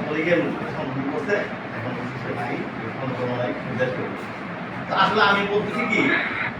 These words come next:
আমি যদি হৃদয় ভাইয়ের মতো লাইগে থাকি, তাহলে আমাদের কথা must be sure। দেখেন, আমি আরেকটু গভীরে গিয়ে কথা বলবো। ধরুন আপনি তিনটু কাজ করলেন,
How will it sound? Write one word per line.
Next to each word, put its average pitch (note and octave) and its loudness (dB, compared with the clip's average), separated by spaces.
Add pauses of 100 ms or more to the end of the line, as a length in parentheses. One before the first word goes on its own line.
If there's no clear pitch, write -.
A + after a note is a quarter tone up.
(340)
আমি F3 2
যদি F3 0
হৃদয় E3+ 4
ভাইয়ের F#3+ 2
মতো F3 2
লাইগে D3 4
থাকি, F3 0 (380)
তাহলে - 4
আমাদের - 4
কথা - 0 (500)
must - 2
be C#3+ 0
sure। - 0 (720)
দেখেন, F3+ 8 (1080)
আমি E3+ 4 (600)
আরেকটু - 2
গভীরে D#3 6
গিয়ে D#3 4
কথা D3+ 2
বলবো। C3 0 (360)
ধরুন A#3 10 (120)
আপনি D#3 4 (320)
তিনটু D#3+ 0
কাজ - 0 (140)
করলেন, A#2 -4